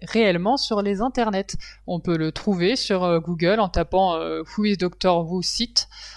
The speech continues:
Euh, et en fait, euh, c'est un site très, très simple, hein, euh, où on y trouve, euh, par exemple, des témoignages en tout genre de personnes qui auraient aperçu le docteur. Euh, et je vous fais un petit, euh, un peu, quelques petits exemples.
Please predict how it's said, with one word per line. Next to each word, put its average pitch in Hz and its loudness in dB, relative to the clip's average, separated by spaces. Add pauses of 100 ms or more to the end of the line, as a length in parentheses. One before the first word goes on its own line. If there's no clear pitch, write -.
(280)
Euh, 170 0 (140)
et 185 -2
en 156 -2
fait, 208 -2
euh, 170 2
c'est 160 -2
un 160 -2
site - -8
très, 190 2
très 180 -2
simple, 254 0
hein, 233 -2 (460)
euh, 170 -4
où 185 0
on 185 0
y 180 -2
trouve, 233 2
euh, 165 4
par 175 2
exemple, 185 2
des 180 -2
témoignages 202 2
en 170 -6
tout - -8
genre 190 0 (380)
de 180 -4
personnes 180 2
qui - 8
auraient 180 2
aperçu 175 0
le 202 -4
docteur. 170 -2 (440)
Euh, 156 -4
et 185 2
je 165 -2
vous 185 -4
fais 196 2
un 160 0
petit, 180 -4
euh, 156 -2 (600)
un 180 -6
peu, 170 -6
quelques 196 0
petits 175 -2
exemples. 185 -4